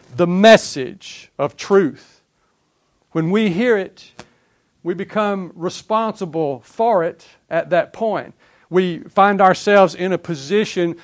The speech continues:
where we have to make a decision based upon the truth that has been provided to us.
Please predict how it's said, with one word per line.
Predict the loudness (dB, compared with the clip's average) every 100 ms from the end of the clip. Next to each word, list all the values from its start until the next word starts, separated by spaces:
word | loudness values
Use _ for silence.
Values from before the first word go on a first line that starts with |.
| _
where | -6 -4
we | -2 0 0 -2 -6
have | -8 0 2 2
to | -4 -8
make | -6 -4 -4 -2 -4 -8 -12 -4
a | 0 0 -2 -10 _
decision | -8 -8 -6 0 2 2 0 -2 -2 -4 -10 _ -10 2
based | 4 4 -2
upon | -4 0 0 -2
the | -8
truth | -12 -2 2 2 0 -10 _ _ _ _ _ _ -4
that | -4
has | 2 0 0
been | 0 0 -2 -6 -14 _ _ _ _ -8
provided | -6 0 2 4 2 -4 -10 -20 _ _ _ _
to | -14 -12 -10
us. | -12 -14 -20 -20 -20